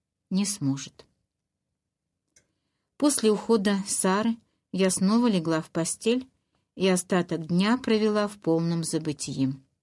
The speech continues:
Как одно мгновение пролетели девять дней. И вот наступил день свадьбы Муниры. Хотя Али не испытывал любви к своей старшей дочери,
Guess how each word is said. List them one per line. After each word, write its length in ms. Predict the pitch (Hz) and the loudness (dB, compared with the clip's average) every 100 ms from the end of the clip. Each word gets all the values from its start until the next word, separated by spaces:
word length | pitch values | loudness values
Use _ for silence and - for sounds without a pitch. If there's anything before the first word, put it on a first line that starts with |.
| _ _ _ _ _ _ _ _ _ _ _ _ _ | _ _ _ _ _ _ _ _ _ _ _ _ _
Как 260 | - 247 - | 0 0 0
одно 320 | 202 214 240 | 0 4 6
мгновение 720 | 277 233 247 240 208 185 160 160 | 6 6 4 4 2 0 -2 -4
пролетели 580 | - 170 175 - 208 196 | -2 -2 -2 -2 -2 -2
девять 420 | 160 156 156 156 | -2 -2 -2 -4
дней. 300 | 151 143 147 _ _ _ _ _ _ _ - | -6 -6 -8 _ _ _ _ _ _ _ -2
И 120 | 180 | 0
вот 240 | 180 247 | 2 0
наступил 580 | 247 233 - 214 226 220 - - | 0 0 -2 -2 0 -2 -4 -10
день 300 | 156 170 208 | 0 0 0
свадьбы 560 | - 151 151 156 160 | -2 -2 -2 -4 -4
Муниры. 500 | 156 151 143 143 143 - _ _ _ _ _ _ - _ | -2 -2 -2 -2 -6 -14 _ _ _ _ _ _ -20 _
Хотя 460 | 233 233 - 240 | 0 0 2 0
Али 380 | - 208 214 226 | 0 0 4 4
не 200 | 220 214 | 4 2
испытывал 580 | 208 - 208 - 175 170 | 0 -2 -2 0 0 2
любви 360 | 175 160 165 160 | 2 0 -2 -2
к 60 | |
своей 300 | - 165 160 | -2 0 0
старшей 480 | 151 - 151 - 170 | -2 -4 -4 -6 -6
дочери, 500 | 160 147 - - | -4 -6 -6 -10